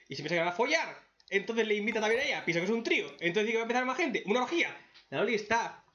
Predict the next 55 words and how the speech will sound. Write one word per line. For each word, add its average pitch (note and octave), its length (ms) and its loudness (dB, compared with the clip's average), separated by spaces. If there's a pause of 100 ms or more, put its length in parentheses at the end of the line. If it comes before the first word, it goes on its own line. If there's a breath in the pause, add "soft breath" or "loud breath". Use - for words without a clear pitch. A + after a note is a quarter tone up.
(240)
necesitada C#3+ 420 -2
de E3 120 2
mucho G#3 240 0
amor. F3 340 -6 (580)
Pero D3 180 -2
no A3 80 0
de A#3+ 60 2
esa G3+ 140 -4
clase G#3 140 -10
de E3 60 -6
amor. E3 240 -10 (580 loud breath)
Eh, E3+ 540 0
pues F#3 120 -4
hay G#3+ 80 2
que A#3+ 60 0
hacer A3+ 140 -2
una G#3+ 140 0
fiesta, B2+ 380 -8
¿no? E3+ 200 -12 (1080 soft breath)
Y D#3+ 60 -2
aquí G3 160 -2
hay D4+ 60 2
algo D#4+ 120 0
que C4+ 80 -4
me, B3+ 360 0
que A3+ 100 -4
me A#3 60 0
ha - 20 -2
dejado A3+ 260 -2
todo F#3+ 140 -2
roto, F3+ 260 -2
¿no? F#3 140 -2
Porque E3+ 360 -4 (140 loud breath)
también A#3+ 300 0
Chica B3+ 180 0
va G#3+ 60 2
a G3+ 40 -2
hacer G3 120 -2
una D#3+ 160 -2
fiesta, G3 340 0
¿no? F3 260 -4
E C#3 60 -2
invita D3 240 -4
al D3+ 80 -4
consejo, D#3+ 460 -8
pero C3 100 -4
bueno, A#2+ 200 -6
Ishigami C3+ 440 -6
y - 20 -4
la C3+ 100 -4
Loli D3 160 -4
no B2+ 120 -4
van B2 140 -8
a B2+ 100 -8
ir. B2+ 260 -12